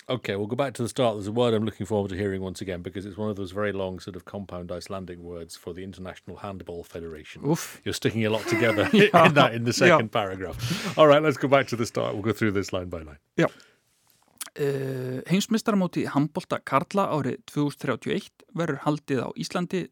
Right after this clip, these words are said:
Speaker 2: Danmörku og Noregi. Eh, eh,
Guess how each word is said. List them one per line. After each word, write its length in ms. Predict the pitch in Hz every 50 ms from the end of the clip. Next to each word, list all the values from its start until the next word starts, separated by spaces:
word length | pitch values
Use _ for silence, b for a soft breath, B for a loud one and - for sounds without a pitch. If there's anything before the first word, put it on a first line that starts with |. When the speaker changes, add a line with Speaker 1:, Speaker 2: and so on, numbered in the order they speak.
| _ -
Speaker 2:
Danmörku 520 | 151 151 156 151 - - - 151 135 - _ _ _ -
og 240 | 131 131 131 123 - _ _ -
Noregi. 400 | 151 147 143 139 - - - - - _ B B B B B B B B B B B B B
Eh, 760 | 139 135 131 131 131 127 127 127 123 123 123 120 120 117 -
eh, 1200 | - - _ _ _ _ _ _ _ _ - 123 120 - - - - - - - - - - -